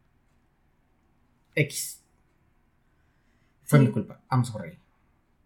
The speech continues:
Speaker 1: Pero karma, fue en mi cumpleaños.
Speaker 2: <laughs> Fueron justo los dos episodios que pensamos para él.
Speaker 1: Ujú.
Speaker 2: Pasó eso.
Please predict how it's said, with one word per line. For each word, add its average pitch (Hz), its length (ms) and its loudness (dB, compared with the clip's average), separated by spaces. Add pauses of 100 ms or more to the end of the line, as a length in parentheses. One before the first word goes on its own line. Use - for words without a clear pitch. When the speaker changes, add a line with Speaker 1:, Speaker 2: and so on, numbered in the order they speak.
(480)
Speaker 1:
Pero 135 200 8
karma, 175 560 2
fue 135 120 2
en 143 60 6
mi 135 120 4
cumpleaños. 110 520 -10 (240)
Speaker 2:
<laughs> 370 460 2
Fueron 381 200 10 (300)
justo 339 220 2
los 196 200 6
dos 262 160 6
episodios 240 440 6
que 226 100 -10
pensamos 220 440 0
para 190 260 6
él. 240 280 2 (880)
Speaker 1:
Ujú. 110 120 -10
Speaker 2:
Pasó 233 340 4
eso. 233 300 2